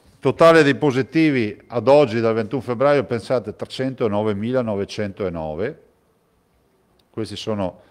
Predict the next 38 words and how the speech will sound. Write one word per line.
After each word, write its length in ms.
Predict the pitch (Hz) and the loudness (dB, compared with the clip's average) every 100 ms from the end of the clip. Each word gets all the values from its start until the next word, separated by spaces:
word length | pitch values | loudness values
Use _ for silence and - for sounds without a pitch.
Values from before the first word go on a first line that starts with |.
| _ _ | _ _
i 100 | 101 | -16
positivi 560 | - 107 90 - 113 107 | -6 -6 -4 -6 -2 2
dal 180 | 104 92 | 2 2
ventuno 320 | 92 - 104 | -2 -6 -8
febbraio. 720 | - 123 110 101 101 123 147 - - _ - | -6 -2 2 2 2 2 0 -4 -20 _ 0
Oggi, 340 | 151 151 135 | 4 4 0
peraltro, 640 | 135 131 127 160 156 180 | 2 4 6 6 4 2
vi 140 | 135 113 | 4 2
ricordo 540 | 131 123 120 139 147 | 4 6 6 6 2
che 120 | 117 | 2
la 80 | 104 | 2
data, 600 | 101 120 107 - 87 76 - _ _ | 6 6 6 2 -2 -2 -10 _ _
tutti 240 | - 127 | -4 -4
stiamo 300 | 123 117 104 | -2 0 0
pensando 460 | 92 98 - 110 107 | 0 0 2 4 4
al 40 | |
ventuno 320 | 90 92 - - | 4 2 0 0
febbraio 460 | 104 92 101 95 | 2 6 6 6
dell'anno, 320 | 110 104 123 | 6 4 4
ma 80 | 127 | 2
oggi 220 | 101 107 | 2 2
è 60 | 127 | 0
quella 180 | 104 110 | 2 4
della 160 | 110 | 4
dichiarazione 480 | 92 92 101 - 127 | 2 0 -2 -2 -2
dello 120 | 127 | -2
stato 260 | - 95 110 | 0 0 2
di 80 | 98 | 2
emergenza, 800 | 90 92 80 78 76 - 117 110 _ _ _ _ | 2 0 -2 -4 -4 -2 -2 -4 _ _ _ _
quindi 180 | 120 107 | -2 2
un 160 | 113 120 | 4 6
anno 320 | 123 143 151 | 6 6 4
dalla 220 | 135 120 | 6 4
dichiarazione 500 | 101 117 101 - 110 | 2 2 0 0 0
dello 140 | 113 | 0
stato 280 | - 101 101 | 0 0 0
di 100 | 98 | 0
emergenza. 680 | 92 92 78 85 78 - | 0 -2 -2 -6 -4 -6